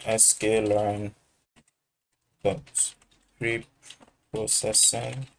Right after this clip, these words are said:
import min max scaler, right? And then I'm going to say M X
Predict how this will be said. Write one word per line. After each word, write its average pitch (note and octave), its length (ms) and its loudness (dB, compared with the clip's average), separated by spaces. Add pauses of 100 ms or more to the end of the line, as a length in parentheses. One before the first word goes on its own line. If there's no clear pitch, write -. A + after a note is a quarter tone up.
(960)
import A2 880 -6 (580)
min B2 800 -6
max - 760 -6 (720)
scaler, F#2 580 0 (720)
right? - 300 -16 (1000)
And G2+ 300 -8
then G#2 460 -6 (920)
I'm G#2+ 200 -8
going A#2 240 2
to C3 100 -2
say G2+ 480 -2 (580)
M C3+ 200 4
X - 580 -2